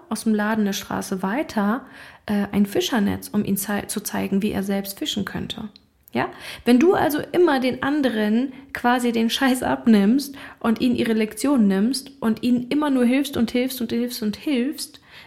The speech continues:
dann kaufst du ihm quasi diese Fische. Was wäre aber, wenn du in der Lage wärst, ihnen einfach zu zeigen, wie sie aus diesem Schmand wieder rauskommen?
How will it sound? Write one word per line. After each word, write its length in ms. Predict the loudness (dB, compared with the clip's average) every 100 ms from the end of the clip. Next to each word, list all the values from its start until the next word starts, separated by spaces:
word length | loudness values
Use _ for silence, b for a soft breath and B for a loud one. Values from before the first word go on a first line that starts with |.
| -4
dann 160 | -2
kaufst 320 | 0 0 0 0
du 60 |
ihm 80 | 0
quasi 320 | 0 0 2
diese 220 | 0 0
Fische. 520 | -2 -2 -2 -2 -6 -8 _ _ _ B B -2
Was 260 | 0 2
wäre 360 | 2 4 2 0
aber, 400 | 0 -2 -2 0
wenn 140 | 0
du 80 | 2
in 100 | 0
der 120 | 0
Lage 480 | 0 0 0 -4 -4
wärst, 440 | -2 0 -2 -4 B B B
ihnen 300 | 4 4 4
einfach 220 | 0 -6
zu 160 | -6 -6
zeigen, 460 | -2 -2 0 0 0
wie 120 | -2
sie 160 | -2
aus 120 | -4 -6
diesem 260 | -4 -4
Schmand 360 | -2 -2 -4 -2
wieder 200 | -2 0
rauskommen? 640 | -2 -4 -8 -10 -8 -10